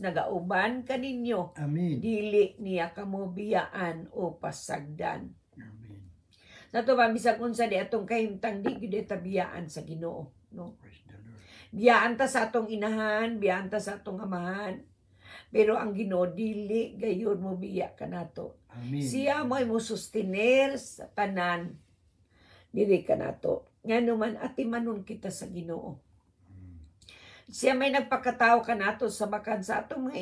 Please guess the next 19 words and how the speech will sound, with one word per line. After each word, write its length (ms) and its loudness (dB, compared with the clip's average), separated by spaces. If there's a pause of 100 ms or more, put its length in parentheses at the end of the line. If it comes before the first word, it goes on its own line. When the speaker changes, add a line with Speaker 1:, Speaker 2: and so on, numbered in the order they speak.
Speaker 1:
inahan. 360 -2 (440)
So 220 -10
siya 340 2
giday 460 0
ang 160 -4
may 100 0
katungod 560 -4
sad 240 0
sa 160 -6
pagsustiner 880 -6
kanato. 640 -10 (240)
Speaker 2:
Praise 160 -10
Speaker 1:
Amen. 300 -4
Speaker 2:
God. 80 -20
Amen. 20 -20 (1400)
Speaker 1:
So 160 -4
atong 320 0
taw-naon-naon 800 0
nga 100 -2